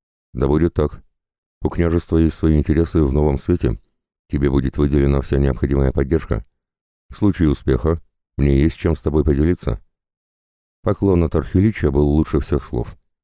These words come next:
Всего лишь обычное уважение даже к созданным существам даёт приятные бонусы в дальнейшем.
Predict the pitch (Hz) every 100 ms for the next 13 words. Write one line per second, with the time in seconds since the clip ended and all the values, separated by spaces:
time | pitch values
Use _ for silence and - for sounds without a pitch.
0 | _ _ _ _ - 113 127 131 - -
1 | 87 101 - 95 87 80 80 90 107 87
2 | 71 65 69 73 - - - 85 69 69
3 | 67 78 - 78 92 101 95 - _ _
4 | _ - 64 64 62 65 64 65 60 82
5 | 85 - - 62 71 69 57 - 52